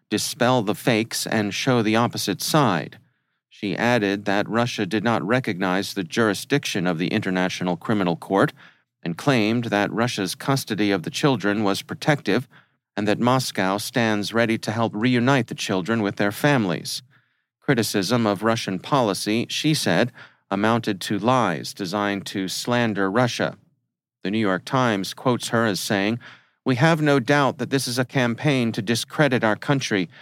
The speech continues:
and attempts to conceal their irresponsible actions about children. Several Western members of the council walked out on the presentation, returning once it was over to denounce Russian disinformation.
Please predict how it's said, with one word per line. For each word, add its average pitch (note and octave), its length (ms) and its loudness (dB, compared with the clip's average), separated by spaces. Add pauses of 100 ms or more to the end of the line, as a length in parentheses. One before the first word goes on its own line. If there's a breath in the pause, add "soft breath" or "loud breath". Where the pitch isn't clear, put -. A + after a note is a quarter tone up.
(240 loud breath)
and G2 120 -4
attempts B2 400 0
to - 120 -2
conceal G#2+ 640 0
their G2+ 280 2
irresponsible A#2+ 840 0
actions A2 460 -2
about F#2+ 280 -2
children. G2+ 560 -2 (1000)
Several A2 480 0
Western G#2+ 520 0
members G2+ 420 0
of F2+ 120 -2
the F#2 80 -4
council G#2+ 580 0
walked A2 360 0
out G#2+ 220 2
on F#2 180 0
the F2+ 80 -4
presentation, G2 840 -4 (460 soft breath)
returning G2+ 580 0
once G2 300 0
it G2 100 -2
was F2+ 160 -2
over F#2+ 340 2
to F#2+ 200 -6
denounce G2 540 -2
Russian G2+ 380 -2
disinformation. G2 920 -2